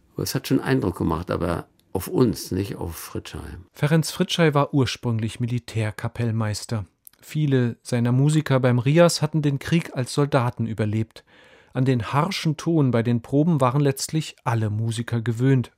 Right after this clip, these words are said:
Speaker 2: auch Michael Wieck.
Speaker 1: Wir, die wir das Dritte Reich überlebt hatten, waren gewöhnt, dass es immer welche gibt, die befehlen und welche, die zu gehorchen haben. Und ich habe immer zu denen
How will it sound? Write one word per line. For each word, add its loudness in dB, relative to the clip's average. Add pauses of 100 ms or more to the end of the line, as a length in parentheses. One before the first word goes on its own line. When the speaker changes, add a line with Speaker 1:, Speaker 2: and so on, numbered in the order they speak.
Speaker 2:
auch -4
Michael 0
Wieck. -6
Speaker 1:
Wir, 0
die -4
wir 0
das -4
Dritte -6
Reich -8
überlebt -4
hatten, -4 (380)
waren 0
gewöhnt, -2
dass -4
es -4
immer 0
welche -4
gibt, -10
die 0
befehlen -6
und -4
welche, -6
die -8
zu -8
gehorchen -4
haben. -6
Und -4
ich -2
habe 0
immer 2
zu -6
denen -2